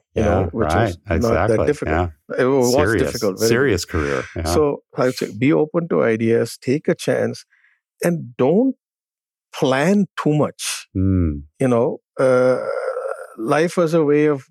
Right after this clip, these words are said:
Speaker 1: moving along, you know, and as long as you're able to go with the flow, keep a, a m-, thought, body and heart and mind open
Speaker 2: Mm.
Speaker 1: and take chances. And maybe the last thing is work hard.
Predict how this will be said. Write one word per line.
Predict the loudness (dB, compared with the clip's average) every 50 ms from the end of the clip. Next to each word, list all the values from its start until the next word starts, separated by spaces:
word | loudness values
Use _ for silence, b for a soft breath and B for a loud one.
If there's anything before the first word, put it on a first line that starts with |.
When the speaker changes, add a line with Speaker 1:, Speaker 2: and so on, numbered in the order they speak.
| _ -8
Speaker 1:
moving | -4 -2 0 0 2 2 2
along, | 2 2 2 0 0 -2 -4 -10 -12 -6
you | -2 0
know, | 0 2 2 0 0 -2 -2
and | -2 0 0 2 0 0 -2 -4 -6 -10 B B B B B B B B B -2
as | 0 0 2 2
long | 0 2 2 2 0
as | 0 0 2
you're | 2 2 2 2
able | 2 0 0 2 0 -2 -2
to | -4 -8
go | -6 -2 0 2 2 2 2
with | 2 0 0 0
the | 0 -2
flow, | -2 -4 -4 -2 0 2 2 2 0 -2 -4 _ _ _ _
keep | -4 -4 -4 -2 0
a, | 0 0 0 -2 -4 -8
a | -8 -8 -8 -8 -12 _ -6
m-, | -4 -2 -2 -2 -4 -6 -4
thought, | -2 -2 0 0 -2 _ _ _ _ _ _ -8
body | -4 -2 0 0 0 0 2 0
and | 0 0 -2
heart | -2 -2 -2 -2 -2 -2 -2
and | -2 -2 0 0
mind | 2 2 2 0 -2 -4 -2 -2
open | -2 -2 0 0 -2 -2 -2 _ _ _ -2 0
Speaker 2:
Mm. | 0 2 2 0 -2 -4 -8 -12 _ -4
Speaker 1:
and | -2 0 -2 -2 -4 -4
take | -2 -2 -2 -2
chances. | -4 -4 -2 0 0 0 -2 -2 -2 -2 -2 -4 -6 _ _ _
And | -2 -2 0 0 2
maybe | 2 2 2 2 2
the | 2 2
last | 2 2 2 2 0 -2 -2 -4 -2
thing | -2 -2 -2 -2 -4 -6
is | -6 -4 -2
work | 0 0 0 0 -2 -4
hard. | -8 -8 -8 -8